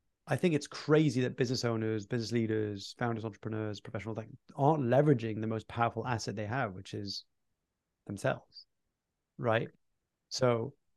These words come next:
this idea that you're sitting on this incredible asset and you're not making the most of it just kills me. And especially when I,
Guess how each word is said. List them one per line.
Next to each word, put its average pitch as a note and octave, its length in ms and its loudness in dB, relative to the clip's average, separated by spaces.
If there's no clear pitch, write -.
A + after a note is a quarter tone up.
this - 180 0
idea C3+ 560 8
that A#2 340 2
you're C3 140 0
sitting C3+ 400 2
on A#2 120 0
this A2+ 380 -4
incredible A#2+ 800 4
asset A2 460 0
and A#2 140 -2
you're A#2 80 0
not A#2+ 140 2
making A2+ 180 -2
the A#2 80 -2
most A#2+ 200 0
of A2+ 60 -4
it - 40 -12
just - 160 -10
kills C3+ 260 2
me. G#2 240 -10
And B2 180 -4
especially C3 480 0
when B2 120 2
I, A2+ 260 -2